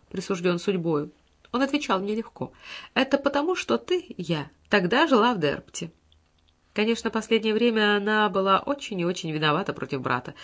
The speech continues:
Но мне жаль, мне грустно, что его раздражали только ещё больше против неё, и ни у кого из них не нашлось настолько чувства и христианства, чтобы её извинить и их сблизить.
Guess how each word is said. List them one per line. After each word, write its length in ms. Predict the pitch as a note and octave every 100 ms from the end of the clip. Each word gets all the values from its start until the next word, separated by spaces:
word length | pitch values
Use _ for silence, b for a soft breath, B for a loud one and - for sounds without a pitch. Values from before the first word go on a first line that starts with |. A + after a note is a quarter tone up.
| B B -
Но 140 | A3+
мне 200 | B3 C#4
жаль, 300 | C4+ D#4 A3+
мне 160 | E3+ F3+
грустно, 420 | G3 D#4 C#4+ E3+
что 160 | - F3
его 120 | E3+
раздражали 500 | F3 D#3+ E3+ F3 F3
только 340 | A3+ C#4+ -
ещё 300 | G#3+ - G#3
больше 400 | E3+ F3+ F#3+ -
против 340 | D#3+ E3 D#3+ -
неё, 380 | D#3 D3+ C#3 - B B B
и 160 | B3 C4
ни 100 | C4+
у 80 | C4+
кого 320 | C4+ C4+ D#4+
из 140 | D4
них 360 | C4+ D4 - -
не 100 | G#3+
нашлось 560 | G3+ - D4+ D4 - -
настолько 500 | F#3 F#3+ - G#3+ F3+ F3
чувства 360 | B3+ C4 -
и 40 | F#3
христианства, 680 | E3+ F3 A3+ D#4 D4+ -
чтобы 260 | F3 A#3+ A3+
её 220 | A3+ A#3+
извинить 420 | G3 G#3 C4+ C4+ -
и 80 | B3
их 340 | - C4+ - A#3
сблизить. 580 | A3+ B3 F3 - -